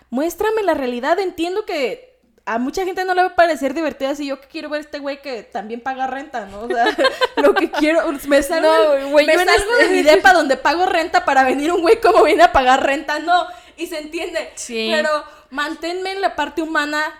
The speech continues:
Speaker 1: del
Speaker 2: Ujú,
Speaker 1: personaje, sí
Speaker 2: exacto.
Speaker 1: tiene parte humana. Manténme
Speaker 2: Exacto.
Speaker 1: fidelidad en el personaje.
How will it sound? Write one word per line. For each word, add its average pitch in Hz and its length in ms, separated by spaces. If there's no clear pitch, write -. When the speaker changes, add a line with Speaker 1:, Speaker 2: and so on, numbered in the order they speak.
Speaker 1:
del 247 260
Speaker 2:
Ujú, 294 80
Speaker 1:
personaje, 240 340
sí 294 60
Speaker 2:
exacto. 254 240
Speaker 1:
tiene 262 200
parte 247 240
humana. 240 440
Manténme 254 680
Speaker 2:
Exacto. - 200
Speaker 1:
fidelidad 214 640
en 233 140
el 233 100
personaje. 214 520